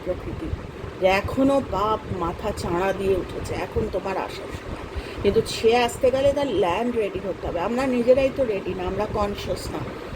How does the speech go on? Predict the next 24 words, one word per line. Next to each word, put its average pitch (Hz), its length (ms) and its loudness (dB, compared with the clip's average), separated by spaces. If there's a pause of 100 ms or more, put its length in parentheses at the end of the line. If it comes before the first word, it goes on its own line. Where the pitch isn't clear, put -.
আমরা 226 340 6
আজও 240 320 4
এটা, 240 240 6
আমি 220 160 -2
যখন 254 240 0
দেখি 202 300 -4
না, 226 140 -4 (160)
এটা 254 220 0
ওটা 247 240 2
মানুষের 233 440 -2
মধ্যে, 262 340 2 (440)
উম, 233 320 2 (160)
সেই 277 200 0
অ্যাওয়ারনেস 240 680 2 (140)
যেটা 233 240 2
আমাদের 220 420 0 (300)
তথাগত 233 420 2 (100)
বুদ্ধ 220 220 0
আমাদের 220 300 2
শিখিয়ে 233 360 -4
দিয়ে 214 180 4
গেছেন 202 360 2
যে 220 140 4 (400)
যা 208 200 4